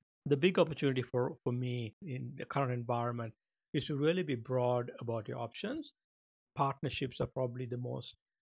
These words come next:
critical one. So, a-, and a partnership could take a lot of different ways, right? Or it could be the distribution side, it could be a product partnership,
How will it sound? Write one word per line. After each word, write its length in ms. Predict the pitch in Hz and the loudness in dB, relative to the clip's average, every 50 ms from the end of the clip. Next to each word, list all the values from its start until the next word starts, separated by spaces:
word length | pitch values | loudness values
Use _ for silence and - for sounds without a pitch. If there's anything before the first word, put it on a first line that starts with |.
| _ _ _ - | _ _ _ -4
critical 440 | - 135 131 127 - 143 143 139 | -2 -2 0 0 2 2 2 2
one. 240 | 135 143 160 220 285 - | 0 0 -2 -4 -6 -4
So, 380 | - - 139 123 120 127 127 - _ _ _ _ _ - | 0 2 2 4 2 2 -2 -4 _ _ _ _ _ -2
a-, 160 | 127 - - | -2 0 0
and 120 | 143 131 | 0 -2
a 60 | 131 | 0
partnership 540 | 131 - 160 156 151 - 127 - 139 123 - - | 2 4 4 4 2 0 -6 -4 -6 -6 -4 -4
could 180 | 135 120 - - | -6 -6 -4 -2
take 320 | - 123 123 120 - - | -2 0 0 -2 -2 -6
a 60 | - | -6
lot 200 | 120 120 120 117 | -4 -2 -2 -2
of 80 | 113 110 | -4 -6
different 400 | 123 110 - - 117 110 113 113 | -8 -8 -8 -8 -8 -8 -8 -8
ways, 400 | 107 113 117 107 104 101 104 113 | -6 -6 -6 -6 -6 -8 -10 -10
right? 200 | 117 123 127 123 | -8 -8 -6 -6
Or 80 | - 120 | -6 -6
it 120 | 117 - - | -8 -6 -8
could 180 | 139 120 110 - | -8 -6 -4 -2
be 220 | 123 120 120 120 _ _ _ - | -2 -2 -2 -4 _ _ _ -14
the 80 | 107 104 | -12 -10
distribution 640 | - 123 - - - 120 139 165 139 - 165 147 | -8 -8 -8 -8 -6 -4 -2 -2 -2 -2 -4 -6
side, 400 | - - 147 139 135 135 127 123 | -4 -2 0 0 2 2 0 -2
it 100 | 117 113 - - | -4 -6 -6 -6
could 140 | 131 113 | -6 -6
be 80 | - 110 | -6 -8
a 40 | 107 | -8
product 320 | - - 131 151 147 - _ | -6 -4 -2 -2 -2 -2 _
partnership, 520 | - 147 147 143 - 131 - - 147 135 | -6 -6 -6 -6 -8 -8 -4 -4 -4 -4